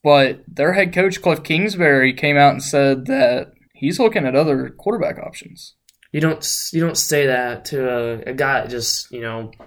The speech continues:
Speaker 2: took
Speaker 1: A guy
Speaker 2: you
Speaker 1: that was in the M V P race
Speaker 2: Yeah.
Speaker 1: earlier this year until he got hurt.
Speaker 2: Yeah. And he lost everybody, basically.
Speaker 1: And, I mean, it wasn't, I mean, this team was undefeated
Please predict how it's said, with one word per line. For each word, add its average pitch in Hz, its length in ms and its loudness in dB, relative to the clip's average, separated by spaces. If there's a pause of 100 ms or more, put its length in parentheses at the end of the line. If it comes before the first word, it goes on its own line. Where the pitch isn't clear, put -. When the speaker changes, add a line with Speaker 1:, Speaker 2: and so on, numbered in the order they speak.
Speaker 2:
took 175 140 4
Speaker 1:
A - 20 6
guy 247 120 2
Speaker 2:
you 269 60 2
Speaker 1:
that 254 120 2
was 165 120 -2
in 247 100 0
the 139 140 -4
M 220 140 4
V 165 160 -2
P 220 220 0
race 139 280 0
Speaker 2:
Yeah. 120 160 -2
Speaker 1:
earlier 143 300 4
this 135 220 0
year 123 220 -6
until 156 280 2
he 170 80 6
got 131 240 4
hurt. 151 320 -2
Speaker 2:
Yeah. - 260 -12 (760)
And 143 100 -2
he 143 100 -2
lost 120 340 0
everybody, 104 380 -10
basically. - 600 -16
Speaker 1:
And, 180 120 8
I 190 60 10
mean, 190 180 0
it 175 140 4
wasn't, 247 500 2
I 175 80 4
mean, 170 300 -2
this 220 200 0
team 311 140 -2
was 175 140 2
undefeated 180 640 0